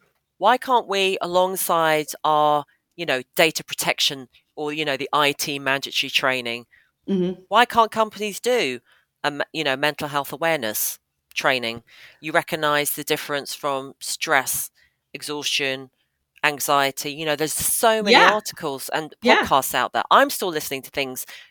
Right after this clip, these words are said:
Speaker 1: Is there a difference between anxiety? Is there a difference between stress? I still get confused. You know, people do define them differently. Companies could just literally just have mandatory training like that, um,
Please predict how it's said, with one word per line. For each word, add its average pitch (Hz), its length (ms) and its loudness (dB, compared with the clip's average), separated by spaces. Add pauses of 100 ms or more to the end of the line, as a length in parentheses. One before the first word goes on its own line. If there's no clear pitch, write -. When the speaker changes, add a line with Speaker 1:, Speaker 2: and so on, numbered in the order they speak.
(100)
Speaker 1:
Is 143 160 -4
there 147 80 2
a 151 60 -2
difference 226 320 -2
between 147 200 -6
anxiety? 131 580 -2
Is - 180 -10
there 127 100 -4
a 120 40 -12
difference - 280 -8
between - 320 -12
stress? - 460 -4
I 190 80 4
still 240 200 -2
get - 160 -2
confused. 120 600 -10
You 165 140 2
know, 139 200 2
people 170 380 -8
do 156 240 -4
define 175 320 -4
them 156 100 -12
differently. 110 360 -8 (1300)
Companies 311 360 2
could - 180 -4
just - 200 -2
literally 202 260 0
just - 220 -4
have 147 380 2 (200)
mandatory 180 560 0
training 160 360 0
like 147 180 -2
that, - 400 -4 (560)
um, 160 720 2